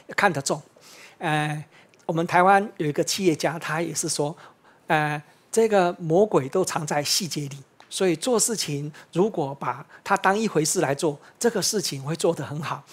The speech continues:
还有做事情的本质是利他，所以叫做行笃敬。好，这就是谨长的样子。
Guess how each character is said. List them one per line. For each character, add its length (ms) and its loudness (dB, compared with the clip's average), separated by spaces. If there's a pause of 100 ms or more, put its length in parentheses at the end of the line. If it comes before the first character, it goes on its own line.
(140)
还 140 4
有 100 4
做 200 2
事 220 -2
情 300 -4 (200)
的 200 4 (100)
本 220 2
质 260 -4
是 220 0
利 180 -2
他， 320 -4 (100)
所 160 0
以 80 4
叫 160 0
做 220 -4
行 300 -4
笃 160 -8
敬。 200 -2 (280)
好， 200 -2 (160)
这 120 2
就 120 0
是 160 0 (120)
谨 280 -2 (140)
长 220 -2
的 180 -6 (160)
样 200 2
子。 180 -4